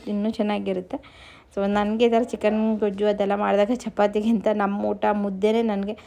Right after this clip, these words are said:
ಜಾಸ್ತಿ ಇಷ್ಟ ಆಗೋದು. ಏನೇ ತಿಂದರೂ ಏನೇ ಬಿಟ್ಟರು ಕೊನೆಗೆ ನಮ್ಮ ಊಟ ಮುದ್ದೆ ಒಂದು ಚಾಪ್ಸ್ ಹಾಕ್ಕೊಂಡು ತಿಂತಾಯಿದ್ರೆ ಆಹಾ, ಯಾ, ಸೂಪರ್ ಅಂತ ಅನಿಸುತ್ತೆ. So, ಇದಾಗಿತ್ತು ನಮ್ಮ ಇವತ್ತಿನ ನೈಟ್ ಊಟ.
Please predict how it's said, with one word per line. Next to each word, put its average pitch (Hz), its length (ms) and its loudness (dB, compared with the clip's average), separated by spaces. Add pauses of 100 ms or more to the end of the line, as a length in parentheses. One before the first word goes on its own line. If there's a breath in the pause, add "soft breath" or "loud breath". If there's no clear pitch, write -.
(280 loud breath)
ಜಾಸ್ತಿ 214 300 2
ಇಷ್ಟ 233 180 -2
ಆಗೋದು. 202 280 0
ಏನೇ 202 380 0
ತಿಂದರೂ 226 360 -2
ಏನೇ 208 300 0
ಬಿಟ್ಟರು 208 280 -4
ಕೊನೆಗೆ 214 280 2
ನಮ್ಮ 196 260 -2
ಊಟ 196 200 -4
ಮುದ್ದೆ 190 540 -2
ಒಂದು 190 200 -2
ಚಾಪ್ಸ್ 190 320 -4
ಹಾಕ್ಕೊಂಡು 196 320 -4
ತಿಂತಾಯಿದ್ರೆ 196 520 -4
ಆಹಾ, 190 280 -6 (440 loud breath)
ಯಾ, 196 140 -2
ಸೂಪರ್ 226 480 2
ಅಂತ 202 240 -2
ಅನಿಸುತ್ತೆ. - 640 -8 (140)
So, 190 240 -6 (320)
ಇದಾಗಿತ್ತು 240 400 0
ನಮ್ಮ 208 260 -2 (440 loud breath)
ಇವತ್ತಿನ 254 300 4 (220)
ನೈಟ್ 180 360 -2
ಊಟ. 180 220 -8